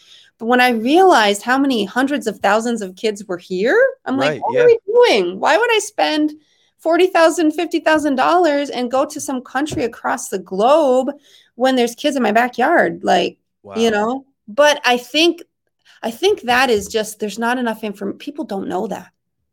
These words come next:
Speaker 2: Mm.
Speaker 1: They might know about foster care, but they don't know these kids are literally free to be adopted. So,
Speaker 2: Wow.
Speaker 1: yeah, a group home would be like, they try to do it in a smaller setting, like a home, but there might be six, eight kids that live there,
Speaker 2: Yeah.
Speaker 1: and a couple staff that rotate in and out.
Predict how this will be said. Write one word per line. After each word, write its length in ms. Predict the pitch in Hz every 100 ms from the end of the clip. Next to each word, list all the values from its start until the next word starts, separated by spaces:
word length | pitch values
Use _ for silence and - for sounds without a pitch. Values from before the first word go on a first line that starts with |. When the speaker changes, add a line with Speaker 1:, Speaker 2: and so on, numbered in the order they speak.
| _ -
Speaker 2:
Mm. 300 | - - -
Speaker 1:
They 60 |
might 260 | 277 339 370
know 200 | 277 302
about 260 | 240 196 -
foster 400 | 208 226 - 294
care, 180 | 311
but 180 | 247 226
they 140 | 254 311
don't 180 | 339
know 160 | 233 269
these 220 | 247 196
kids 300 | - 294 214 -
are 120 | 190
literally 400 | 196 214 208 196
free 260 | 185 202 185
to 100 | 175
be 160 | 175
adopted. 520 | 165 - 110 - - - _ - - -
So, 120 | 320
Speaker 2:
Wow. 40 |
Speaker 1:
yeah, 140 | 320 220
a 60 | 220
group 240 | 294 349
home 240 | 359 320 285
would 180 | 220
be 240 | 220 226 220
like, 480 | 208 190 185 185 _ _ _ _ _ _ -
they 180 | 226 247
try 220 | 262 269
to 80 | 285
do 140 | 269
it 100 | -
in 80 | 220
a 40 |
smaller 400 | 202 233 208 214
setting, 480 | 208 190 175 208 254 -
like 180 | 226 226
a 60 | 202
home, 420 | 240 185 185 247 _ _ _ _ _ _ _ _ _ _ _
but 140 | 240 233
there 100 | 240
might 160 | 240
be 80 | 226
six, 640 | - 247 240 - - - - -
eight 240 | 226 -
kids 260 | - 208 175
that 160 | 180 180
live 200 | 175 170
there, 320 | 175 165 -
Speaker 2:
Yeah. 200 | 131 107
Speaker 1:
and 80 | 90
a 240 | 202 -
couple 180 | 233 233
staff 500 | 226 - 208 196 185
that 140 | 185 -
rotate 420 | 185 180 185 170
in 120 | 170
and 160 | 160 160
out. 240 | - -